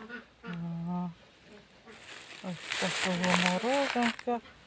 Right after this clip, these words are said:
І дві пляшки води.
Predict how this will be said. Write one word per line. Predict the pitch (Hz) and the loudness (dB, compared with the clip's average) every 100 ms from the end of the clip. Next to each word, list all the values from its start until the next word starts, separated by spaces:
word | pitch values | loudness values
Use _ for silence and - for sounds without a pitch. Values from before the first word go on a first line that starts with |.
| - - - - 233 | -20 -20 -18 -8 -2
І | 285 294 233 - - 226 - - - - - - - - - - - | 2 4 2 -2 -14 -12 -12 -10 -10 -10 -12 -12 -12 -10 -10 -8 -4
дві | 180 208 233 | 2 6 6
пляшки | - 220 226 202 - - 208 | 4 8 10 10 6 4 6
води. | 185 185 - 170 | 6 4 4 2